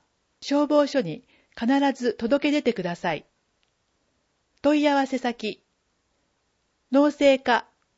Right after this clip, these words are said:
農業振興係。直通電話、五二零八一八。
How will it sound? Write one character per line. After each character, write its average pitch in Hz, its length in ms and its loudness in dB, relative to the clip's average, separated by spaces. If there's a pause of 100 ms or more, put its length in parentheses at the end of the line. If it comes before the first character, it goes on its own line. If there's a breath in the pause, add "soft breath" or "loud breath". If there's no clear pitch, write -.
(400)
農 302 220 2
業 202 240 -2
振 247 280 -2
興 262 220 2
係。 175 460 -4 (1300)
直 254 220 -2
通 320 240 0
電 294 240 2
話、 147 220 -10 (1080)
五 233 240 2
二 208 320 -6 (760)
零 311 200 4
八 302 340 0
一 180 200 -8
八。 185 400 -10